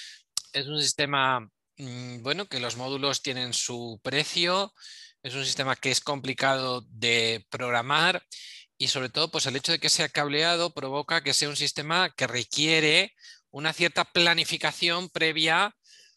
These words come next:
para el desarrollo del, del proyecto. Por contra, es un sistema muy adecuado para proyectos medianos y grandes, para domótica,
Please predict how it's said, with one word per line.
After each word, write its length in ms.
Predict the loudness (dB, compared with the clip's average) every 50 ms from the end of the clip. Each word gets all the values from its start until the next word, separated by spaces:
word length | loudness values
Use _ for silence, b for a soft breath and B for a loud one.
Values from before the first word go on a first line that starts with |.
| b b _ _ _ _ _ _
para 760 | 4 6 8 8 8 6 6 4 4 4 4 2 2 0 -4 _ _ _ _ -6
el 160 | -4 -4 -4
desarrollo 460 | -4 -6 -6 -8 -8 -6 -6 -4 0
del, 500 | 2 4 4 4 2 2 -2 -6 -8 -8 -4
del 160 | -2 -2 -2
proyecto. 720 | -2 -4 -4 -2 -2 -2 -2 -4 -8 _ -16 -16 -16 -18 _ _ _ _ _ _ _ _ _
Por 200 | -4 -4 -2 0
contra, 500 | 2 2 2 2 2 4 4 6 6 6
es 120 | 4 2 0
un 100 | -2 -2
sistema 300 | -2 0 2 2 2 0
muy 420 | 0 -4 -6 -4 -2 0 2 2
adecuado 520 | 2 2 0 -2 0 0 0 2 2 0
para 200 | 0 -2 -2 -2
proyectos 500 | -4 -6 -6 -6 -6 -4 -2 -2 -2 0
medianos 460 | 0 0 2 2 2 2 2 2 2 0
y 80 | 2
grandes, 400 | 2 2 0 0 -2 -4 -6 -4
para 200 | 0 0 0 2
domótica, 720 | 0 -2 -2 -2 -2 -2 -2 -4 -2 0 2 2 2 0